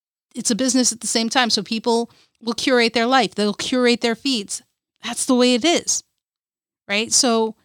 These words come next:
keep that in mind as you're watching it, 'cause you gotta keep,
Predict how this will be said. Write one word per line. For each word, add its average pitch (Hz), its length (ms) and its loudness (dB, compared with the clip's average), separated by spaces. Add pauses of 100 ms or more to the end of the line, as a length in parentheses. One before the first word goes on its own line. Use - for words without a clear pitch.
(160)
keep 302 300 0
that 311 160 2
in 285 100 4
mind 285 360 2
as 233 180 0
you're 233 100 -2
watching 247 420 -2
it, 208 140 -6
'cause 220 140 -6
you 226 260 -10
gotta 269 220 0
keep, - 280 -4